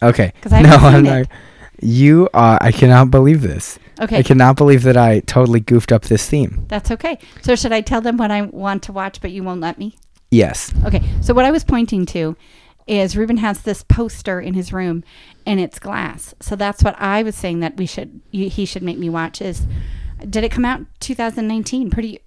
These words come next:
Speaker 1: Yeah,
Speaker 2: yeah,
Speaker 1: I think
Speaker 2: or
Speaker 1: so.
Speaker 2: eighteen maybe, but glass. But he said no.
Speaker 1: Two thousand fourteen.
Speaker 2: Okay.
Speaker 1: Wait, wait, wait, wait, wait.
Speaker 2: Oh my gosh. <laughs>
Speaker 1: No, this is the best.
Speaker 2: Oh, are you sure?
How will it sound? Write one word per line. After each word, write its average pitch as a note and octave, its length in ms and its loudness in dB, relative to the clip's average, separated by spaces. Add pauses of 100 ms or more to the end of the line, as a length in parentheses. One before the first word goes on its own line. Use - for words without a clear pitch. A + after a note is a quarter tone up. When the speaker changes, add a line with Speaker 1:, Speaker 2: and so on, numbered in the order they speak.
(140)
Speaker 1:
Yeah, F#3+ 220 6
Speaker 2:
yeah, C#3 40 4
Speaker 1:
I C3 60 2
think D#3+ 140 0
Speaker 2:
or G#3+ 120 0
Speaker 1:
so. A3 60 -4
Speaker 2:
eighteen F#3 520 -4
maybe, F3+ 320 -10 (540)
but G#3 160 -4
glass. F#3 420 -6
But F#3+ 140 -8
he F3 140 -10
said - 200 -12
no. - 200 -16 (1200)
Speaker 1:
Two G#3 180 2
thousand G3+ 320 4
fourteen. - 420 2 (180)
Speaker 2:
Okay. D#4+ 380 -6 (1600)
Speaker 1:
Wait, B2+ 200 6
wait, B2+ 160 4
wait, A#2 160 2
wait, G#2+ 140 0
wait. F#2+ 240 -6
Speaker 2:
Oh C#4 100 -2
my D#4+ 140 0
gosh. F#3+ 500 -4
<laughs> E4+ 60 0 (300)
Speaker 1:
No, C3+ 200 6
this C3 160 2
is C#3+ 120 -2
the C3 100 2
best. - 460 -2 (100)
Speaker 2:
Oh, G#3 80 -6
are G#3+ 100 -8
you G3 80 -8
sure? G#3 340 -6